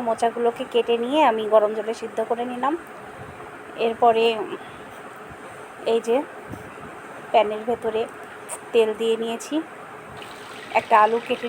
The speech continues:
নিয়েছি, সেই আলুগুলো ভেজে নিচ্ছি আগে। আলুগুলো লাল লাল করে ভাজা হয়ে গেলে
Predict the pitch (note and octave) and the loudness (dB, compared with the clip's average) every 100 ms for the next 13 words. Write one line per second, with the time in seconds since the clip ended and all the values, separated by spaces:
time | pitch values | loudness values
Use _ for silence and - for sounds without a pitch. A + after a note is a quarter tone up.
0 | B3 A#3+ B3 - D#4+ - - - - - | -2 -4 -6 -6 -6 -6 -14 -14 -14 -14
1 | - A3 A3 G#3 G#3 A3 A3+ A3+ A3 A3+ | -6 0 4 2 2 -2 -2 0 0 -2
2 | B3 - - B3 A#3+ C4+ - - - - | -4 -6 0 2 2 0 -2 -14 -14 -14
3 | - - - - - - F#3 A#3 B3+ C#4 | -14 -12 -12 -12 -12 0 2 4 6 8
4 | D4 A#3+ A3+ B3+ C#4+ D4+ D4+ B3+ A3+ B3 | 10 10 12 10 10 8 6 8 8 10
5 | C#4 C#4+ D4 D4 D4+ | 10 10 10 8 8